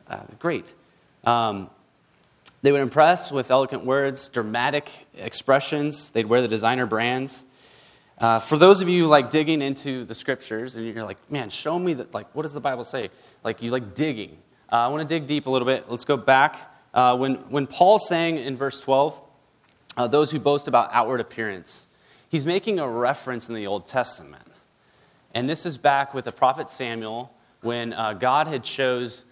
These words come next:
David to be king over Saul. He said this in First Samuel sixteen. He said,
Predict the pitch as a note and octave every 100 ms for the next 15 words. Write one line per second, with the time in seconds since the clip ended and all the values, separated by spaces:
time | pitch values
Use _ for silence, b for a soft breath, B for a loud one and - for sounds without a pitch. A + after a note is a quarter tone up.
0 | b b - B2+ E3 D3 A2+ B2 A#2+ A2+
1 | - - D#3+ A2 F#2 F#2 A#2 G#2+ G2+ -
2 | B2 G#2 E2+ D#2+ _ _ _ _ _ B2+
3 | D#3+ C3+ C#3 - A2+ B2 - A#2 A2+ G#2+
4 | G#2 - A#2 F2+ E2+ F#2 A2+ G#2